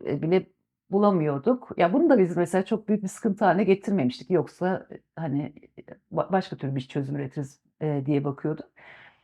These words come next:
Ama mesela burada işte hani gıda olarak baktığımızda işte zeytin, peynir vesaire gibi alışkın olduğumuz tatlar, lezzetler çok rahatlıkla bulunabiliyor.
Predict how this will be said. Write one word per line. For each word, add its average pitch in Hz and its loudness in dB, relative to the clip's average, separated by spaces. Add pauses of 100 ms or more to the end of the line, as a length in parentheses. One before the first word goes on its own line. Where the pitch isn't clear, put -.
(300)
Ama 254 8
mesela 247 8
burada 220 4
işte 208 -2
hani 185 2
gıda 202 8
olarak 147 0
baktığımızda 143 0
işte 156 -4
zeytin, 156 -2
peynir 151 -2
vesaire 156 -2
gibi 143 -2
alışkın 156 -4
olduğumuz 147 -2
tatlar, 143 -2
lezzetler 147 -4
çok - -4
rahatlıkla 180 -2
bulunabiliyor. 139 -2